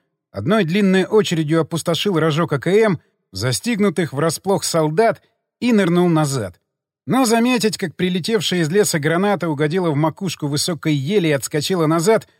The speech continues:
успел, и поэтому поспешил вжаться в снег. Близкий взрыв ударил по ушам и забарабанил по сосновым стволам осколками.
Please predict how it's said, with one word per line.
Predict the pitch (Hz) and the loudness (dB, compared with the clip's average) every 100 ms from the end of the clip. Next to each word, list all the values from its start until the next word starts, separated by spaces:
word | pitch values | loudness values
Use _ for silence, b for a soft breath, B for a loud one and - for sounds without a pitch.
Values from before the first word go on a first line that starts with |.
| _ - | _ -8
успел, | 196 - 170 104 76 _ _ _ - | -6 -4 -4 -4 -6 _ _ _ -18
и | - | -2
поэтому | 196 240 196 185 | 2 2 2 -2
поспешил | 180 - - 156 226 185 | -2 -4 -4 -4 -2 -4
вжаться | 123 131 170 - | -4 -4 -4 -6
в | 139 | -6
снег. | 139 110 - _ _ _ _ _ _ _ | -4 -6 -10 _ _ _ _ _ _ _
Близкий | 95 262 247 233 202 | -2 0 0 -2 -2
взрыв | 156 247 214 196 | 0 0 -2 0
ударил | 208 202 170 | 2 2 0
по | 185 | -4
ушам | 180 - 226 220 147 b b b | -4 0 2 2 -2 b b b
и | 220 | -4
забарабанил | 196 190 196 190 214 190 165 | 0 0 2 2 2 2 -2
по | 160 | -4
сосновым | 165 151 208 175 | -4 -2 0 0
стволам | 147 151 170 208 185 | -2 -2 0 2 2
осколками. | 165 - 175 151 95 85 78 | 0 -2 -4 -6 -6 -14 -16